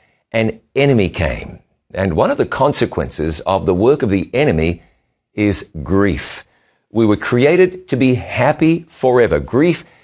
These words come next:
is a foreign emotion to us, at least with regard to the way God created us. Yet we grieve. There is sorrow. There is loss.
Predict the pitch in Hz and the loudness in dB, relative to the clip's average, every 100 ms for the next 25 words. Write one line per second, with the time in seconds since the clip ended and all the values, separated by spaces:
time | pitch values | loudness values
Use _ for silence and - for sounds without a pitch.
0 | _ _ 127 117 - - 180 190 170 120 | _ _ -2 0 -2 -4 2 4 4 2
1 | 104 87 76 73 76 71 76 95 - - | 0 0 0 -2 -6 0 0 0 -4 -8
2 | _ _ _ _ 85 139 170 139 110 104 | _ _ _ _ 0 0 0 -2 0 0
3 | 113 110 104 95 95 85 90 85 - 87 | 2 0 0 2 2 2 -2 -2 -4 -2
4 | 85 76 - - - - _ _ _ _ | -2 -2 -4 -4 -10 -10 _ _ _ _
5 | _ - 113 123 104 117 139 87 64 69 | _ -6 -2 -2 0 2 4 2 -2 -2
6 | 87 90 - 135 113 73 73 101 92 90 | 0 0 0 2 2 2 2 2 0 0
7 | 101 101 85 - | 2 2 0 -4